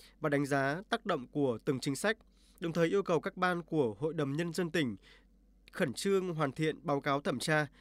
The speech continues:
đảm bảo chất lượng, tiến độ trình kỳ họp. Các cơ quan liên quan phối hợp chặt chẽ trong công tác chuẩn bị, góp phần tổ chức thành công kỳ họp thứ hai của Hội đồng Nhân dân tỉnh.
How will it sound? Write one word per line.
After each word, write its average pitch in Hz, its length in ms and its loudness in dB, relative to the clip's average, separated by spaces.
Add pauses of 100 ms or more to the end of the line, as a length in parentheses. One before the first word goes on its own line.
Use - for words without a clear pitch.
(160)
đảm 151 140 0
bảo 123 440 2
chất 240 180 -4
lượng, 175 240 2 (340)
tiến 185 140 0
độ 180 220 4
trình 147 220 -2
kỳ 139 160 0
họp. 139 220 0 (540)
Các 220 120 2
cơ 208 120 4
quan 190 280 2
liên 185 180 -2
quan 175 280 2
phối 202 160 0
hợp 185 80 -2
chặt 147 120 -6
chẽ 160 380 -4
trong 170 220 -4
công 160 180 -4
tác 196 200 -2
chuẩn 135 200 -4
bị, 143 180 2 (300)
góp 220 120 -2
phần 170 160 2
tổ 139 160 -2
chức 208 180 -6 (140)
thành 135 120 -2
công 160 180 0
kỳ 156 140 -2
họp 139 220 -2
thứ 151 100 -2
hai 165 260 0
của 135 260 0
Hội 151 220 -4
đồng 127 260 -4
Nhân 147 180 -2
dân 147 140 -2
tỉnh. 117 220 0